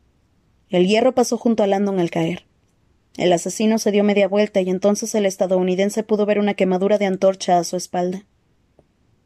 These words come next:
Al asomarse por encima de la barandilla, vio que Victoria hacía frente al asesino con los ojos encendidos de ira. La chica blandía una antorcha ante sí, y la luz de las llamas iluminaba su expresión de venganza.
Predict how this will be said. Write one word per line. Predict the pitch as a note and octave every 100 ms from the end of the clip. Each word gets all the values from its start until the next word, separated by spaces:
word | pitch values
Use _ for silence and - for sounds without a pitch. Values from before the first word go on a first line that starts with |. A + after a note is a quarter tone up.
| _ -
Al | F3+
asomarse | F3 F#3+ G3+ G#3 G#3+
por | G#3+ G3+
encima | G3+ G#3 G#3
de | G3
la | F3+
barandilla, | F3+ F3+ F#3 G#3+ F#3+ F3
vio | F#3+
que | A#3
Victoria | A3 - G#3+ G#3+ G3+
hacía | F#3+ G3 F#3+
frente | G3 G3+ G3+
al |
asesino | F#3 F#3+ - G#3 G3
con | - F3
los | E3+
ojos | F#3 G3+ G3+
encendidos | F#3+ F#3 F3+ F#3+ G3 F#3+ -
de | E3+
ira. | F3+ F#3 - _ _ _ _ _ _ _ _ _ _ _ _ _ _ _ -
La | F#3+
chica | B3+ C4+ C#4+
blandía | C#4 B3 B3
una | B3 A#3
antorcha | A3 G#3+ G#3 G#3+
ante | G3 F#3 F#3
sí, | F#3+ F#3+ _ _ _ _ _ -
y | F3+
la | F3+
luz | F#3+ F#3+
de | G#3
las | G3+
llamas | G#3 G3+ F#3+ G3
iluminaba | F#3 F#3+ G3+ G#3+
su | G#3+
expresión | A3 - G3+ F#3+ G#3 G#3
de | F#3+
venganza. | F#3 F#3 F#3 - -